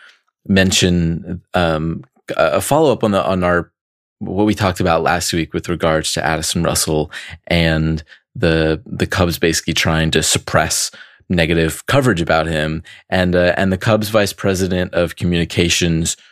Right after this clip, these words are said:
Julian Green, it came out that he actually called Fangraphs incredibly upset about, uh, about Cheryl Ring's comments, or about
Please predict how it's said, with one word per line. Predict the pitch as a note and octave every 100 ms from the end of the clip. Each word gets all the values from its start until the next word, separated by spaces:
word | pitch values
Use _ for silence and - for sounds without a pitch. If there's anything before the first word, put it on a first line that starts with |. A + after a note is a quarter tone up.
| _ _ _
Julian | G2 G2+ G2+ F#2 F2
Green, | E2 G2 F2
it | E2 -
came | A2+ G#2
out | F#2+ F#2+
that | F2+
he | G2 G#2 -
actually | F#2 F#2 - F#2+ F2 E2 - _ _ _ -
called | - F#2+ F#2+ F#2 F#2 F2+ - _ _ _
Fangraphs | - F#2 F2+ D#2 C#2+ D2+ - -
incredibly | F#2 - - G2 G2 G2 F#2 -
upset | - - F2 D2+ - - - -
about, | E2 E2+ E2 E2 -
uh, | E2+ D#2+ D#2+ D#2+
about | F2 E2 -
Cheryl | - F2+ E2+ E2 E2+
Ring's | E2+ E2+ F2+ E2 - - _ _ _ _ -
comments, | G#2+ G2 D2 F#2+ -
or | F2+
about | F#2 F2 F2